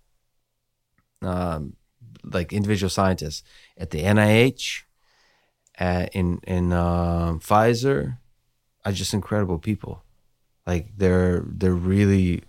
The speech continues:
they're really brilliant people. So the, you know, I never trust the administration or the business people. No offense, business people, but the scientists are always the good.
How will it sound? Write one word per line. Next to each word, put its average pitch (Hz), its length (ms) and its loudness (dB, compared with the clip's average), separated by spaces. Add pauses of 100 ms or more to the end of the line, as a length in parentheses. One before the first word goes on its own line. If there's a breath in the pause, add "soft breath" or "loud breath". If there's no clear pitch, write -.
(100)
they're 87 140 -2
really 92 360 4
brilliant 80 420 -2
people. - 400 -8 (680 soft breath)
So - 140 0
the, 101 220 6 (140 soft breath)
you 139 60 -2
know, 127 100 4
I 120 80 4
never 120 260 4
trust 87 320 -4
the 82 80 -4
administration 92 760 2
or 90 120 0
the 80 100 -8
business 92 400 0
people. 87 460 -2
No 82 140 -2
offense, 85 420 -2 (140)
business 90 240 -8
people, - 340 -10 (400 loud breath)
but 90 300 4 (100)
the 87 120 -6
scientists 82 480 2
are 78 120 -4
always 80 240 -8
the 85 40 -10
good. 82 260 -6